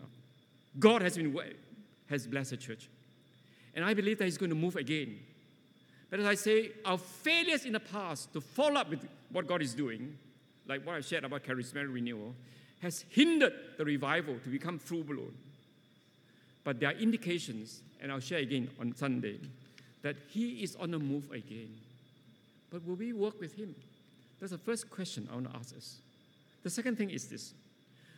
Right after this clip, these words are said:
What is God asking of us today? John the Baptist says, "Bear fruits worthy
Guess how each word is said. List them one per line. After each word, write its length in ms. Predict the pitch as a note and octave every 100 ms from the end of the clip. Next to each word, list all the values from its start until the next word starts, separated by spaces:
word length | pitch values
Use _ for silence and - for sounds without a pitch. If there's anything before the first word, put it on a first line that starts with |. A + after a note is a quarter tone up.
| - E3+
What 180 | C4
is 160 | D4+ - -
God 160 | G#3 G#3 -
asking 380 | F3 F3+ F#3+ D#3+
of 80 | C#3+ -
us 180 | C3+ -
today? 340 | G#2+ G#2+ G2+ F2+ - - - _ - - - - - _ _ _ _ _ _ _ _ _ _ _ _ _ - - - _ _ - - - - - - - - - - - - - -
John 160 | D#3+ G3+
the 60 | E3+
Baptist 420 | E3 E3 D#3+ -
says, 360 | D3+ C#3+ C#3 - - - _ - A2+
"Bear 300 | D3+ F3+ G#3
fruits 480 | G3 - G#3 - - - - - - -
worthy 720 | A#2 A#2+ D#3+ F#3 F#3 E3+